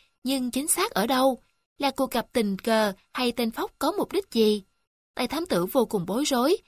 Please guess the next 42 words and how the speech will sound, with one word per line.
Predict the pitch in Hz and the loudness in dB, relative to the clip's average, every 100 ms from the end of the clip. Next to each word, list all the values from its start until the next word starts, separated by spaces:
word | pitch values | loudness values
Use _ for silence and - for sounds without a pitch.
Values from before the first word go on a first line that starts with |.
| _ _ | _ _
hắn | - 330 - | -8 -6 0
tự | 196 | 0
hỏi | 226 185 | 0 -4
chính | 196 294 | -4 -2
mình, | 381 226 185 - _ - | 0 2 0 -6 _ 0
có | 403 | 0
phải | 302 180 294 | 2 0 0
người | 269 | -2
phụ | - 190 | 0 0
nữ | 202 196 | 2 0
kia | - 247 | 0 0
trốn | 226 269 403 | 0 -2 -2
chồng | 285 196 | -2 -2
đi | 190 | -2
theo | 247 262 247 | -4 -2 -2
người | 220 | -2
đàn | 196 185 | -4 -2
ông | 240 247 | -2 -2
khác? | 269 330 - _ _ _ _ _ | -2 -2 -4 _ _ _ _ _
Cô | - | -4
gái | 247 247 339 | -2 -2 -2
quý | - 330 | 0 0
phái | - 269 349 359 | 0 -4 -2 -2
và | 220 | -4
dịu | 190 196 185 | -2 -2 0
dàng | 240 202 208 | -2 -2 -2
nhường | 214 | -2
kia | 185 254 262 254 - _ | -2 0 2 2 -2 _
lại | 240 180 | -4 -2
mưu | 233 302 | 0 0
đồ | 262 214 | 0 0
đến | 196 285 | -2 -6
thế | 285 359 | -2 0
ư? | 294 294 277 _ _ _ _ _ _ | 2 2 0 _ _ _ _ _ _
Mặc | 254 - | -6 2
kệ | 240 202 | 2 2
cô | 254 | 0
ta | 254 226 | 0 0
có | 302 | -2
chồng | 359 226 | -2 -2
hay | 180 220 | -2 -4
không, | 226 254 220 | 2 2 2